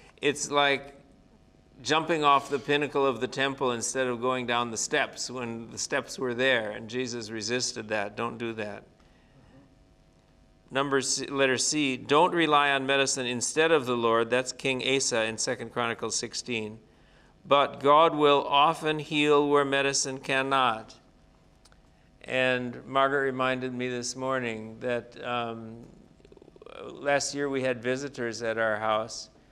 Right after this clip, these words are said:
and the wife of this couple reminded us that ten or fifteen years ago we had prayed for her migraine headaches, and they, and the Lord took them away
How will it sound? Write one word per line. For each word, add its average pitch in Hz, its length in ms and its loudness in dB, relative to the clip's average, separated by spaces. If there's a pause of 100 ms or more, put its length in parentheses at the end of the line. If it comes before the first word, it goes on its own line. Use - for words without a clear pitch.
(540)
and 120 420 -2
the 123 480 -4
wife 135 600 2 (100)
of 120 200 -6
this 117 200 -6
couple 117 560 -4
reminded 123 640 -2
us 117 260 -2
that 117 200 -8 (680)
ten 160 240 -4
or 147 80 -2
fifteen 135 540 -8
years 127 240 -6
ago 113 320 -4
we 117 180 -6
had 110 240 -8
prayed 131 480 -4 (640)
for 123 180 0
her 123 120 2
migraine 120 460 -2
headaches, 107 580 -6 (480)
and 117 220 -10
they, 117 540 -4
and 117 180 -8
the 117 80 -4
Lord 127 260 0
took 131 240 -8
them 120 160 -6
away 120 480 -2